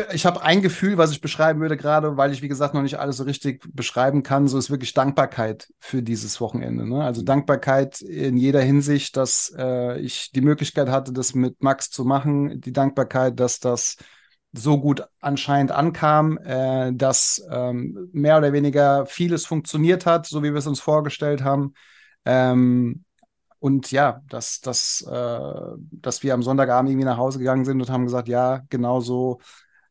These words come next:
Speaker 1: haben wir es geschafft." Und das ist schon irgendwie, da bin ich sehr, sehr dankbar für, äh, weil hätte, hätte auch anders aussehen, ausgehen können. Und deswegen ist das ein Besch-, wenn ich ein Gefühl beschreiben müsste, wär's das. So, Dankbarkeit
Speaker 2: Ja.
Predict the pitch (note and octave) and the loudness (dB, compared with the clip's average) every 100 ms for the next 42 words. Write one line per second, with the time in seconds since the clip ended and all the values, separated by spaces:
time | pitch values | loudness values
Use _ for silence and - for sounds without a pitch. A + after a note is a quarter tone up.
0 | - B2 A#2+ - - C#3 C#3 A#2+ A2 A2 | -8 -6 -6 -8 0 2 2 -2 -4 -6
1 | - C3 B2 A#2+ B2 A#2+ A2+ A#2 A#2 A2+ | -6 -2 0 0 0 -2 -2 -2 0 0
2 | A#2+ C3 A#2+ C#3 C3+ C3 C3+ C#3 C3+ - | 2 4 4 4 4 2 2 0 -4 -2
3 | D3+ D#3 F3 _ C3 A#2+ A#2 A2 A2+ A#2 | -2 -2 -4 _ -4 -2 -2 -2 -4 -4
4 | A2 _ _ _ _ _ _ - - C3 | -6 _ _ _ _ _ _ -10 0 2
5 | B2+ B2 - - C3+ C3+ A#2+ C3 A2+ A2+ | 2 0 -4 -4 0 2 2 0 -2 -6
6 | - A#2 - A#2+ - A#2 A2 A2+ B2 A#2 | -4 -6 -6 -10 -8 -10 -8 -6 -6 -6
7 | A#2 A#2 A#2+ A2 A2 A2 A#2+ D#3+ E3+ C#3+ | -10 -12 -10 -8 -8 -10 -14 -16 -14 -12
8 | - C3+ B2 B2+ B2 - C#3 C#3+ C#3 C3+ | -4 -4 0 -2 -2 -6 -10 -4 -2 0
9 | B2+ A#2+ G3 F#3 D#3 - C3 D#3 D3 D#3+ | 0 2 2 4 2 4 4 6 4 2
10 | - C3 A#2 A2 G#2+ G2+ - _ - A#2+ | -2 -4 -4 -4 -4 -6 -8 _ -14 -14
11 | A2+ - - - - - - | -14 -16 -16 -12 -6 -6 -6